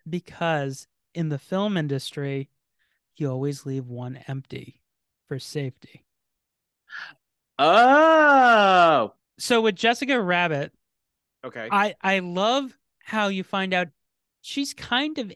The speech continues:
Speaker 1: innocent. She's a very innocent person. Um, she
Speaker 2: Hmm.
Speaker 1: loves her husband very much. She would do anything to make sure he was successful. And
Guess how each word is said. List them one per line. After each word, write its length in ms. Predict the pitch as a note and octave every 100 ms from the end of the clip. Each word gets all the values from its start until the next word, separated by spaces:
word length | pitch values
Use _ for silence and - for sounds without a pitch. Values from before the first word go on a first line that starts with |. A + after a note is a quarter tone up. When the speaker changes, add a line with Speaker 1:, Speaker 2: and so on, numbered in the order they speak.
| -
Speaker 1:
innocent. 720 | G3+ G3 - D3 - F2 _
She's 300 | - G#3+ F#3+
a 60 | F#3+
very 320 | G3 A#3 B3
innocent 520 | F#3+ F#3+ F#3+ F3+ E3 _
person. 560 | - D3 - - F2+ _ _ _ _ _ _ D#3 C#3 -
Um, 440 | F#3 F3 E3 D3 _ _
she 200 | - G#3+
Speaker 2:
Hmm. 120 | F3
Speaker 1:
loves 260 | F#3+ G3+ -
her 120 | G#3+
husband 500 | G3+ F#3+ D#3 E3 D3
very 320 | D3+ D3 D3
much. 520 | C3+ A#2+ - - - _ _ _
She 220 | - G3+
would 200 | F3+ D3
do 240 | - G#3 G#3
anything 520 | G3 F#3+ - F#3 E3+
to 120 | E3+
make 200 | E3 D#3
sure 260 | - F3 D3+
he 180 | -
was 160 | D3 C#3+
successful. 760 | E3 C#3+ E3 C#3 - - - _ _ _ _ _ _ _ _ _ -
And 460 | G#3+ G#3 F#3+ F3+